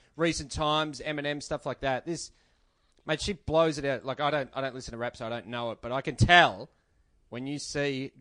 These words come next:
Glitter Fox. Get the numbers up, Junk Timers. Help her out. It is a, you're just gonna be hooked, is what I'm hearing. And the great thing is that, uh, you know, we're gonna have Glitter Fox living in our country. One of the world's greatest rappers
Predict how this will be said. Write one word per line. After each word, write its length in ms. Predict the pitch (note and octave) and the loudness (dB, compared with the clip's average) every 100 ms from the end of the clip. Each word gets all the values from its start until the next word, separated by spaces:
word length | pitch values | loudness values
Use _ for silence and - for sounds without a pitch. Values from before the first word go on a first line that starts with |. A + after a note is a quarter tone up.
| _ | _
Glitter 460 | C3 C#3 D#3+ D#3+ | -6 -6 -4 -6
Fox. 720 | C#3+ - C3 A2+ - - - - _ _ _ _ _ _ _ _ _ _ _ _ _ | -8 -4 -2 -2 -6 -14 -18 -20 _ _ _ _ _ _ _ _ _ _ _ _ _
Get 140 | E3+ F3 | -2 0
the 80 | |
numbers 360 | E3 E3 D#3 C#3 | 2 2 0 -2
up, 220 | C#3 - | -4 -4
Junk 220 | C#3+ B2+ | -6 -6
Timers. 380 | B2 B2 B2 B2 | -2 -2 -2 -2
Help 240 | G#2+ D#3 D#3 | 2 2 2
her 180 | B2 | 0
out. 280 | A#2 A2+ G#2 - | 0 -2 -6 -6
It 200 | C#3 - | -6 -6
is 380 | C3 B2+ G#2 B2 | -6 -6 -10 -10
a, 480 | A2+ A2 A2 A2 - | -8 -6 -8 -10 -10
you're 160 | D#3 D#3 | -10 -8
just 260 | - F#3+ | -8 -2
gonna 120 | A3 F#3 | 0 0
be 120 | C3+ | -2
hooked, 480 | D3 F3 - - - _ _ _ _ _ _ _ - | 2 0 0 -16 -20 _ _ _ _ _ _ _ -10
is 160 | A#2+ | -4
what 120 | C#3 | -2
I'm 120 | C3+ B2 | -2 -2
hearing. 320 | C#3+ C3 B2 | -2 -2 -4
And 320 | D3 D#3 D3 _ - | -6 -6 -10 _ -10
the 80 | D3+ | -4
great 300 | E3+ G3 F#3+ | 2 2 2
thing 160 | D#3 | -4
is 280 | F3 F3 A#2 | -4 -6 -6
that, 220 | C3 A#2+ | -8 -6
uh, 260 | C3 B2 A#2+ | -6 -4 -6
you 80 | C#3 | -6
know, 140 | B2+ B2 | -6 -4
we're 60 | |
gonna 140 | C#3+ C#3 | -4 -4
have 200 | C3 - | -6 -4
Glitter 220 | D3 D3 | -2 -2
Fox 280 | D3+ C#3+ C3 | -2 -2 -2
living 300 | D3 D#3+ E3 | -2 -2 -2
in 100 | D#3 | -2
our 100 | D3 | -2
country. 360 | D#3 F3 D3 | -4 -6 -4
One 140 | C3 D#3 | -2 -2
of 60 | |
the 60 | D3 | -2
world's 240 | D3+ C#3+ | -2 -4
greatest 380 | - D3+ D3 B2+ | -2 -2 -2 -4
rappers 460 | C#3 D3+ A2+ G2+ | -4 -2 -6 -8